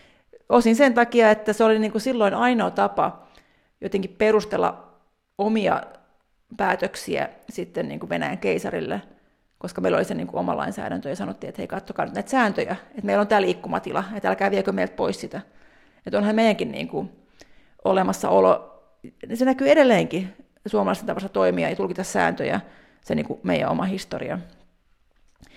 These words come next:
Ja sit kun mennään takaisin tähän Ukrainaan, niin monet historian tutkijat sanoo, että Ukraina on ollut perinteisesti enemmän kallellaan sit Keski-Euroopan kulttuuriperintöön ja historiaa kuin sit itään ja venäläisyyteen.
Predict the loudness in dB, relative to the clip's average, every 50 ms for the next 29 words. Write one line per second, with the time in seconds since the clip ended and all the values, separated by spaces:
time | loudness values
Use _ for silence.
0 | -20 -20 _ _ -6 -6 -4 -4 -2 0 2 4 4 6 6 4 4 2 2 2
1 | 2 6 6 6 6 6 6 4 4 4 2 0 -2 0 2 4 4 6 6 6
2 | 4 4 2 0 -2 -2 0 0 0 0 0 0 -2 -4 -6 -6 -6 -6 -4 -2
3 | -2 -2 0 -2 -4 -6 -8 -8 -10 -8 -6 -4 -4 -4 -4 -4 -4 -2 -2 -2
4 | 0 0 0 0 -2 -2 -4 -2 0 0 0 0 0 -2 -4 -4 -4 -4 -2 -2
5 | -2 -2 -4 -2 0 0 2 2 2 2 2 0 -2 -2 0 2 2 2 2 0
6 | -4 -2 -2 -2 -2 -2 -4 -4 -4 -6 -6 -8 -12 -18 _ _ _ _ _ _
7 | _ _ _ _ -8 -4 -4 -4 -4 -4 -4 -4 -4 -4 -4 -4 -4 -4 -6 -6
8 | -6 -6 -6 -6 -6 -6 -8 -8 -8 -8 -8 -8 -8 -6 -4 -4 -2 -4 -4 -6
9 | -8 -12 -20 -20 _ _ _ -14 -12 -10 -8 -10 -10 -10 -10 -12 -10 -8 -8 -8
10 | -8 -8 -10 -12 -14 -18 _ _ _ _ _ _ _ -8 -4 -2 0 0 0 -2
11 | -4 -4 -8 -8 -8 -10 -10 -10 -10 -8 -6 -6 -6 -6